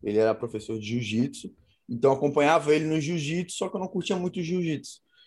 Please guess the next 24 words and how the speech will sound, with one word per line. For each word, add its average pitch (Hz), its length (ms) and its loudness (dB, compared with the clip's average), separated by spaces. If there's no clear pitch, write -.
E 110 160 0
eu 135 120 8
era 156 160 8
muito 143 260 -2
hiperativo. 135 760 -2
Porra, 123 240 6
eu, 117 440 4
eu 147 360 0
tinha 165 920 2
a 143 80 0
mão 156 160 0
sexuada 123 760 2
quando 107 180 -2
era 104 120 0
pequeno. 85 420 -8
Aonde 156 240 2
botava 175 340 4
a - 200 -4
mão, 170 120 2
fudia - 240 -2
tudo. 98 400 -4
Mano, 135 300 6
eu, 139 220 6
eu, 143 180 8